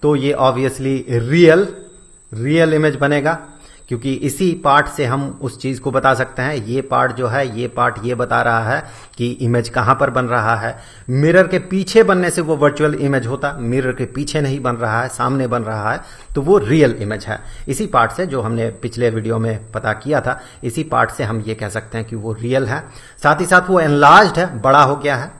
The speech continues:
हमने प्रॉपर साइज पता कर लिया, तो अब एनलार्ज्ड कहने का कोई मतलब नहीं है, क्योंकि हमने एग्जैक्ट साइज इसका बता दिया है। ये एनलार्ज्ड हो गया है, बड़ा हो गया है, और साथ ही साथ ये इन्वर्टेड है।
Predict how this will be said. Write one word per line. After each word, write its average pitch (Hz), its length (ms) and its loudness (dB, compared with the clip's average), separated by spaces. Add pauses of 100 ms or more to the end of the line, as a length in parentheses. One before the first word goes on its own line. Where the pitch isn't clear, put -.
(120)
हमने 113 220 -4 (540)
प्रॉपर 120 300 4
साइज 151 300 2
पता 151 240 2
कर 139 180 -2
लिया, 151 200 -2
तो 151 120 -4
अब 127 280 0
एनलार्ज्ड 123 440 0
कहने 117 280 -2
का 120 120 -2
कोई 113 180 -2
मतलब 113 380 -2
नहीं 160 240 0
है, 160 140 -6 (280)
क्योंकि 120 200 -8
हमने 113 240 -2
एग्जैक्ट 113 340 -2
साइज 131 300 -2
इसका 110 200 -4
बता 107 240 -6
दिया 107 220 -8
है। - 120 -12 (340)
ये 160 180 0
एनलार्ज्ड 143 500 6
हो 170 120 0
गया 160 160 2
है, 156 180 0
बड़ा 127 200 4
हो 123 120 0
गया 127 200 -6
है, 160 160 -6 (240)
और 131 80 -2
साथ 135 280 0
ही 160 60 -6
साथ 147 340 -2
ये 139 300 0 (480)
इन्वर्टेड 160 640 6
है। 95 180 -10